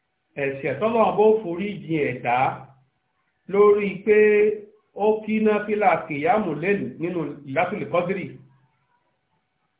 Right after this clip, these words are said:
àti pé ó gbàwẹ̀ Ramadan,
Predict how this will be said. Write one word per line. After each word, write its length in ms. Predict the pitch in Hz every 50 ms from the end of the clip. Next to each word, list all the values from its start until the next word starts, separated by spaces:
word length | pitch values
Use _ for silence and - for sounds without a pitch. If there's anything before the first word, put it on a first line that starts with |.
| _ _ _ _ _ _ _ _
àti 320 | 139 135 135 135 139 175 170 170
pé 220 | 170 - 226 214 214 214 214 214
ó 140 | 214 214 220 220
gbàwẹ̀ 380 | 220 226 214 165 151 160 156
Ramadan, 600 | 151 143 131 139 135 131 131 180 202 214 - -